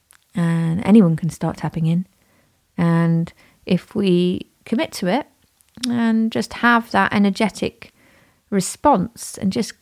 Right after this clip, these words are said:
go for it, amazing things can happen with every tap.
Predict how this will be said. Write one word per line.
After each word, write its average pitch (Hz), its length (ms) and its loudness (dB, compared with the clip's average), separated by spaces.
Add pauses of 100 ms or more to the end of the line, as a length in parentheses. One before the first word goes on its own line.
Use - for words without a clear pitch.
(100)
go 269 260 2
for - 200 -8
it, - 200 -6 (1400)
amazing 208 520 4
things 214 200 0
can 170 100 -4
happen 170 340 -4
with 175 140 -4
every 170 180 -6
tap. - 380 -8